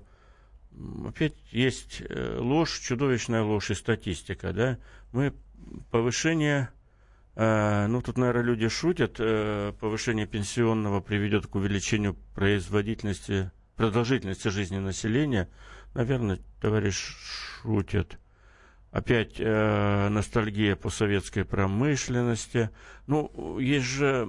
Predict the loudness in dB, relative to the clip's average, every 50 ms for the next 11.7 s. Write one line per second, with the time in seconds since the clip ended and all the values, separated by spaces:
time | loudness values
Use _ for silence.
0 | -6 -8 -8 -6 -6 -2 -2 -2 2 2 2 2 4 4 4 2 4 2 0 0
1 | 0 0 2 4 4 4 2 0 0 0 2 2 2 0 0 -2 -2 -2 0 0
2 | -2 -2 0 0 0 2 2 0 2 2 2 2 2 0 0 0 0 -2 -2 -2
3 | -4 -6 -10 -10 -4 -4 -4 -2 0 0 0 0 0 -2 -4 -4 -4 0 0 0
4 | 0 0 -6 -20 -20 -20 -20 -20 -18 -10 0 0 0 0 0 -2 -2 -4 -4 0
5 | 0 2 4 4 2 2 2 2 2 2 2 2 2 0 0 0 0 -2 -4 -4
6 | -6 -6 -2 -2 -2 0 0 0 -2 -2 -2 -4 -6 -6 -4 -2 -2 0 -2 -2
7 | -2 -2 -2 -4 -4 0 -2 -2 -2 -2 -14 -18 -18 -20 -20 -20 -20 -20 -20 _
8 | _ -10 0 2 2 4 4 2 0 -4 -4 -2 0 2 2 2 2 2 2 2
9 | 2 2 0 0 0 0 -2 -2 0 0 0 -2 0 0 0 2 2 2 0 2
10 | 2 2 2 2 2 2 2 0 2 2 2 4 4 4 2 2 0 -4 -6 -6
11 | -6 -2 0 0 2 4 2 2 2 2 2 0 0 0